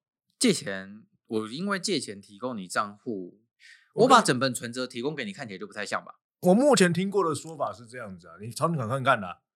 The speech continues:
Speaker 1: 嗯。
Speaker 2: 还有一家公司嘛，你要跟他信-，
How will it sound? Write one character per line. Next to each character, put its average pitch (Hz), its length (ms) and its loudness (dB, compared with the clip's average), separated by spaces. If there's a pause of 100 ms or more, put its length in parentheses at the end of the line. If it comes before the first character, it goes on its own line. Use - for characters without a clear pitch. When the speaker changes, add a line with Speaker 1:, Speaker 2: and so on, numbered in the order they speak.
(160)
Speaker 1:
嗯。 120 420 -4
Speaker 2:
还 135 120 -4
有 147 140 0
一 143 40 -2
家 156 100 -2
公 151 220 -6
司 123 180 -4
嘛， 113 260 0 (480)
你 117 100 -12
要 135 80 -4
跟 131 100 -10
他 139 100 -6
信-， 135 380 -12